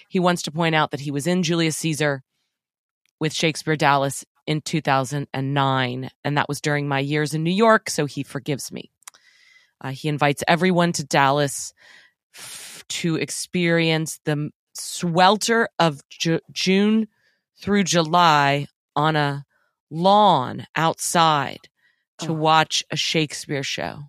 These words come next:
Speaker 2: I have a question. Is it humid in Dallas or not?
Speaker 1: Yeah, it's a little bit humid, but it's not like New Orleans or Houston
Speaker 2: Okay.
Speaker 1: humid. Yeah, Houston is, like, famous for that.
Speaker 2: Yeah, yeah. Okay.
Speaker 1: It's just so hot.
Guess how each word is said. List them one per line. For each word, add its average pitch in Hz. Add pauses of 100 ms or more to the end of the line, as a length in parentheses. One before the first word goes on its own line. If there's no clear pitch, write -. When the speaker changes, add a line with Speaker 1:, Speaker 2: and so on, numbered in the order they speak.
(680)
Speaker 2:
I 214
have 185
a 175
question. 156 (360)
Is 185
it -
humid 226 (220)
in 220
Dallas 233 (260)
or 147
not? - (100)
Speaker 1:
Yeah, 285
it's 269
a 247
little 254
bit 254 (120)
humid, 220
but 208
it's -
not 233
like 190
New 185
Orleans 185
or 170
Houston 220
Speaker 2:
Okay. -
Speaker 1:
humid. 269
Yeah, 170
Houston 202
is, 143
like, 120 (680)
famous 143
for 117
that. 123 (320)
Speaker 2:
Yeah, 143 (220)
yeah. - (340)
Okay. 302 (160)
Speaker 1:
It's -
just 294
so 302
hot. 156